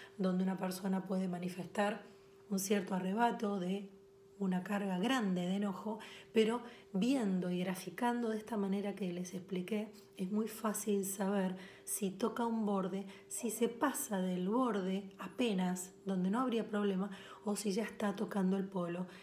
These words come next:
y se vuelve algo grave. Si es esporádico, si sucedió una vez y no se repitió, no es nada para tener...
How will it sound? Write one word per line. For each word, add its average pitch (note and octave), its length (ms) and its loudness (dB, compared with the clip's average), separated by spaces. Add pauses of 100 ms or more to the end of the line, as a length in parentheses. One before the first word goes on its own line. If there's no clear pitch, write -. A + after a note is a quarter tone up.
(120)
y F#3+ 100 0
se F#3 180 -4
vuelve E3+ 320 -4
algo E3 260 -2
grave. D3 420 -4 (1080)
Si A3 360 0
es B3+ 320 -2 (400)
esporádico, G3 760 2
si G3 140 -4
sucedió G#3 480 0
una A3 400 0
vez G3+ 300 0
y F#3+ 60 0
no F3+ 140 0
se F#3 140 -4
repitió, G3 600 -2 (480)
no G#3 120 2
es F#3+ 100 0
nada G3 480 2
para F3 320 -2 (400)
tener... F3+ 500 0